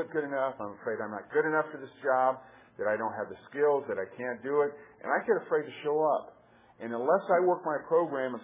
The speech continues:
start writing on these ten steps, unless I start writing and asking help from my higher power, uh, I'm hopeless before those fears.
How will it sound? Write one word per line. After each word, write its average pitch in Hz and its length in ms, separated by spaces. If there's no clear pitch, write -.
start 117 240
writing 156 320
on 127 240
these 110 160
ten 127 80
steps, 117 320
unless 127 240
I 135 120
start 143 200
writing 143 440
and 117 240
asking 135 480
help 135 240
from 131 80
my 127 160
higher 131 400
power, 139 480
uh, 113 320
I'm 147 160
hopeless 185 480
before 110 320
those 98 240
fears. 90 320